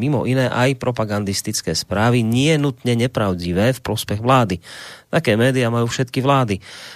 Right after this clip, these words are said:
Podľa vašej logiky sú všetky médiá, ktoré propagujú názory vedenia štátu, zdrojom fake news.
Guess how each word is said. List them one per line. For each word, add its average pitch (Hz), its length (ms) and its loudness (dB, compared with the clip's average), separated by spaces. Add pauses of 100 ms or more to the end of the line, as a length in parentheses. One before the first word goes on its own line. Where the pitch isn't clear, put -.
(100)
Podľa 147 320 2
vašej 135 160 0
logiky 131 400 -2
sú - 80 -6
všetky - 320 -6
médiá, 123 400 0
ktoré 117 240 -2
propagujú 117 480 0
názory 113 320 0
vedenia 110 400 0
štátu, 107 480 -4
zdrojom 110 320 0
fake 85 320 -2
news. 139 400 -2